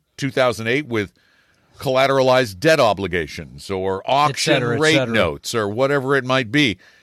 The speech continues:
Speaker 1: So we didn't know, and we weren't comfortable saying E T Fs
Speaker 2: The m-
Speaker 1: are going to be able to survive a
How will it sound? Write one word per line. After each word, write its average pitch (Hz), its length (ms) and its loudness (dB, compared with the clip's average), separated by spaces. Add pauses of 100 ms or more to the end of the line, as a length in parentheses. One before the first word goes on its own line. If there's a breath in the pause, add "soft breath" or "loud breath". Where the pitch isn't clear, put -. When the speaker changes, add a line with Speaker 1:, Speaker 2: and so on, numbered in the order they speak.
(140 soft breath)
Speaker 1:
So 143 220 2
we 160 280 0
didn't 196 380 -4
know, 110 440 0 (280)
and 117 140 -6
we 202 120 -4
weren't 202 340 -2
comfortable 117 540 -6
saying 95 440 -4 (440)
E 160 220 -4
T 147 260 -2
Fs - 260 0 (120)
Speaker 2:
The 135 120 -2
m- 135 100 0
Speaker 1:
are 113 100 2
going 139 240 2
to 127 60 0
be 127 100 2
able 120 140 0
to 110 60 -4
survive 104 460 0 (120)
a 104 280 0